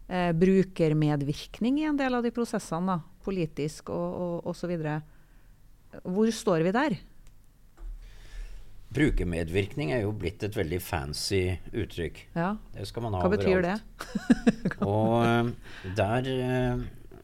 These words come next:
Speaker 2: har vi god kontakt med både forskningsmiljø
Speaker 1: Mm.
Speaker 2: og egentlig helsemiljø, men kanskje spesielt forskningsmiljø.
Speaker 1: Ja.
Speaker 2: Og, eh, forskjellige lokale helseenhetene. Vi, eh,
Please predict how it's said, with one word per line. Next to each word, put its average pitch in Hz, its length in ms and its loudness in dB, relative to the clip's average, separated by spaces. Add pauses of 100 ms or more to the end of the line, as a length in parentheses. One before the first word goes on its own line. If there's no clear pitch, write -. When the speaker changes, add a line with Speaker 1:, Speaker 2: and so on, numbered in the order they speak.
(300)
Speaker 2:
har 101 180 4
vi 92 220 -2 (400)
god 104 280 -4
kontakt 120 480 -6
med 110 140 -6
både 85 180 -4
forskningsmiljø 82 880 -2 (220)
Speaker 1:
Mm. 156 320 -4
Speaker 2:
og 101 480 -2 (320)
egentlig 85 340 -6
helsemiljø, 82 560 -4
men 104 160 -6
kanskje - 260 -8
spesielt - 680 -6
forskningsmiljø. 82 800 -8 (300)
Speaker 1:
Ja. 175 100 -6 (640)
Speaker 2:
Og, 98 340 2 (100)
eh, 101 300 4 (1400)
forskjellige 80 500 -4
lokale 78 400 -4
helseenhetene. 82 1300 -4 (600)
Vi, 107 640 2
eh, 113 260 0